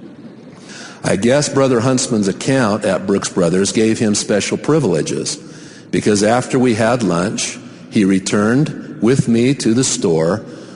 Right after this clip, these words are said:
where my new business wardrobe was ready, courtesy of John M. Huntsman. I remember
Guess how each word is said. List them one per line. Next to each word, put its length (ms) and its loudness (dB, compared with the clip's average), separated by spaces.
where 220 2
my 220 4
new 240 4
business 520 0
wardrobe 520 0
was 180 -2
ready, 340 -4
courtesy 680 0
of 160 -2
John 400 -2
M. 200 -2
Huntsman. 500 -8
I 80 0
remember 720 2